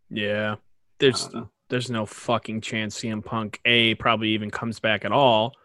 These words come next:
Speaker 2: Ever.
Speaker 1: Ever. And two, if he does come back, he's not gonna be in a fucking, he doesn't even need a gimmick other than just being C M Punk. I don't even know why.
Speaker 2: Exactly.
Speaker 1: People just want
Speaker 2: Exactly.
Speaker 1: C M Punk to come back so bad. So they'll ju-, they're just reaching for anything.
Speaker 2: Yeah,
Speaker 1: But
Speaker 2: that's exactly
Speaker 1: I
Speaker 2: what it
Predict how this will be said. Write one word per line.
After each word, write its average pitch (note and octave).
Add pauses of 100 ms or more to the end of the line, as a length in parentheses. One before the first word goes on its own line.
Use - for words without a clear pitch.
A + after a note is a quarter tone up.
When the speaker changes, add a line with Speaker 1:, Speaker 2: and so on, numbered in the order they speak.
(160)
Speaker 2:
Ever. F#2+ (680)
Speaker 1:
Ever. A#2+ (140)
And A2+
two, C#3
if B2+
he B2+
does D#3
come C3+
back, B2
he's B2
not F3+
gonna D#3+
be D#3
in C#3+
a A2+
fucking, D#3+
he -
doesn't F3+
even E3+
need E3
a C3
gimmick C3+
other C3
than B2
just A#2
being C3
C D3
M G#2+
Punk. A#2+
I A2
don't A#2
even A2
know A2
why. A2+
Speaker 2:
Exactly. A2 (500)
Speaker 1:
People F#3
just D3+
want D3+
Speaker 2:
Exactly. C#3+
Speaker 1:
C B2+
M -
Punk B2+
to -
come B2
back A2+
so A2+
bad. G#2 (520)
So A2
they'll A2
ju-, G#2
they're A2
just A2
reaching A2+
for G#2
anything. G2+
Speaker 2:
Yeah, F#2
Speaker 1:
But F#2+
Speaker 2:
that's -
exactly A2
Speaker 1:
I G2+
Speaker 2:
what F#2+
it -